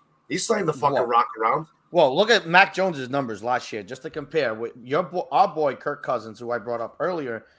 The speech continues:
Speaker 2: in past episodes about who's better than who, right? Here we go. Mac
Speaker 1: Yeah.
Speaker 2: Jones, number eighty-five on the N F L's hundred list, had thirty-eight hundred yards passing, twenty-two touchdowns, thirteen interceptions, ninety-two point five passer rating. Kirk Cousins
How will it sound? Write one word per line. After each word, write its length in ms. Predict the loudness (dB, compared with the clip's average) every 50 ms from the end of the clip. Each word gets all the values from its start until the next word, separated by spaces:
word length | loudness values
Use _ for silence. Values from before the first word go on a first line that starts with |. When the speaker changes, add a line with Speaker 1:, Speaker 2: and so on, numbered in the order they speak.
| _ -10
Speaker 2:
in 100 | -8 -6
past 320 | 0 2 2 2 2 0
episodes 520 | -4 -6 -8 -8 -12 -10 -8 -8 -8 -8 -10
about 260 | -8 -6 -6 -6 -6
who's 200 | -6 -8 -10 -10 _ -8
better 280 | -6 -4 -4 -4 -4
than 180 | -6 -8 -8 -8
who, 140 | -8 -8 -4
right? 240 | -2 0 0 0 -2 -6 _ _ _ _ 0
Here 80 | 0
we 80 | 2 2
go. 360 | 4 4 4 4 2 0 -8 _ _ _ _ _ _ _ _ _ -4
Mac 260 | 4 6 8 8 6
Speaker 1:
Yeah. 60 | 4 -2 -12 -6
Speaker 2:
Jones, 720 | 0 2 4 4 4 2 -2 -8 -16 -20 -20 -20 -20 _ _ _ _ _ _ _ _ _ _ _ _
number 300 | -10 -8 -6 -6 -6 -6 -6
eighty-five 800 | -4 -4 -4 -4 -6 -8 -8 -2 2 6 6 8 8 6 4 0 -4
on 100 | -6 -4
the 60 | -4
N 80 | -4 -6
F 120 | -6 -6 -6
L's 100 | -8 -6
hundred 320 | -6 -6 -8 -8 -8 -10
list, 180 | -12 -12 -8 -6
had 200 | -6 -6 -4 -2
thirty-eight 480 | -2 -2 -2 -2 -4 -6 -6 -6 -8
hundred 260 | -8 -10 -8 -8 -4 0
yards 260 | 0 0 0 0 -4 _
passing, 420 | -4 -4 -4 -4 -6 -10 -12 -12 -14 _ _ _ _ _ _ _
twenty-two 400 | -6 -4 -2 -2 -2 -4 -8 -8
touchdowns, 540 | -4 -2 -2 -2 -2 -2 -2 0 0 -2 -4 -4
thirteen 400 | -4 -4 -4 -4 -8 -10 -8 -8
interceptions, 800 | -8 -8 -8 -8 -8 -4 -2 -2 -2 -2 -4 -10 -10 -10 -12 -16 -20 _ _ _ _ _ -8
ninety-two 540 | -4 -4 -2 -2 -4 -6 -10 -10 -8 -8 -8
point 280 | -8 -8 -8 -8 -6 -4
five 300 | 0 0 0 0 0 -2
passer 320 | -2 -2 -2 -2 -6 -8
rating. 260 | -8 -8 -8 -10 -10
Kirk 220 | -8 -8 -8 -4 0
Cousins 460 | 2 2 2 2 -2 -12 -14 -18